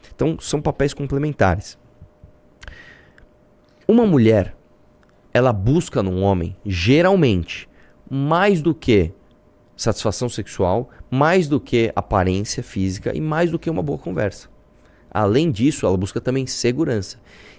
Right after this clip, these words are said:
E uma das partes, ah, ah, que você pode considerar de segurança na nossa sociedade moderna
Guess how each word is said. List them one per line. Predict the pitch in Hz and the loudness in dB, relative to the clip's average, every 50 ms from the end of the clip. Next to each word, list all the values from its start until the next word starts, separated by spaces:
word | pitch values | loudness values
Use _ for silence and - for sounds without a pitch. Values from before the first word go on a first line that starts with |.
| - - | -10 -2
E | 156 185 | 0 2
uma | 226 233 240 | 4 2 2
das | 202 185 160 - | 2 2 -2 -2
partes, | - - 123 113 110 - - - 104 - - - - _ _ _ _ _ _ - _ _ _ _ _ _ | -2 2 2 2 2 0 -2 -6 -6 -6 -6 -10 -12 _ _ _ _ _ _ -20 _ _ _ _ _ _
ah, | 107 104 101 101 98 - - 101 101 98 95 95 95 98 92 | 4 4 6 6 4 4 4 4 4 6 6 6 6 4 4
ah, | 92 - _ _ _ _ _ _ _ _ _ - | 2 -4 _ _ _ _ _ _ _ _ _ -6
que | 123 | -4
você | 117 113 - - | -2 -2 -2 0
pode | - 123 107 | 0 -2 0
considerar | 98 123 113 98 117 117 107 107 98 92 85 73 - - - _ _ _ _ _ _ _ _ | 0 -4 -4 2 2 4 4 6 4 2 0 -2 -6 -16 -20 _ _ _ _ _ _ _ _
de | 104 92 101 101 | -6 -4 -4 -2
segurança | - - - - - 180 190 165 156 160 135 110 101 98 90 87 - - - 87 - _ - _ _ _ _ _ _ _ _ | -2 -2 -2 2 2 2 2 4 2 2 2 2 2 0 0 -2 -4 -6 -6 -8 -10 _ -20 _ _ _ _ _ _ _ _
na | 107 107 107 104 | 2 4 4 6
nossa | 101 107 123 147 147 - 147 | 6 6 4 4 2 0 -2
sociedade | 123 131 113 - - 101 98 87 | -4 -4 -6 -4 0 0 0 0
moderna | 90 82 87 98 107 95 110 120 131 131 101 90 80 | 0 -4 -4 -2 0 2 2 2 0 -2 -4 -4 -6